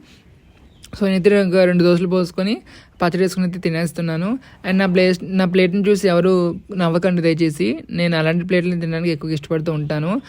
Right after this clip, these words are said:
Tom and Jerry ఇలాంటివి ఉంటాయి కదా, అలాంటివి, కిడ్స్ లాంటివి. So, లంచ్ మొత్తం ప్రిపేర్ చేసేసి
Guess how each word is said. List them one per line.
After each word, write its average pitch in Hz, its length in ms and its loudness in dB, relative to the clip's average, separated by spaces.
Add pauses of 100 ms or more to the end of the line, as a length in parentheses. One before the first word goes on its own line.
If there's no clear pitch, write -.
(280)
Tom 160 200 0
and 170 120 2
Jerry 156 180 0
ఇలాంటివి 160 640 0
ఉంటాయి 156 300 -2
కదా, 170 340 -2
అలాంటివి, 156 500 -4
కిడ్స్ 170 320 -8
లాంటివి. 165 440 -2 (880)
So, 220 100 2
లంచ్ 202 280 0
మొత్తం 233 280 0
ప్రిపేర్ 208 360 0
చేసేసి 208 540 0